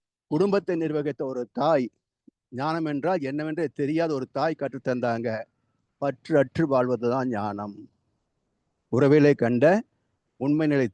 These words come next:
தெளிவே துறவு என்று கற்றுத்தந்தார் அந்த அம்மா. அப்படி இல்லறத்தில்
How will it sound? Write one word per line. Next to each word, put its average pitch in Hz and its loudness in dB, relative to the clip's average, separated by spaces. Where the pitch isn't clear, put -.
தெளிவே 165 4
துறவு 123 -2
என்று 127 -6
கற்றுத்தந்தார் 113 -2
அந்த - -12
அம்மா. 110 -10
அப்படி 156 6
இல்லறத்தில் 214 6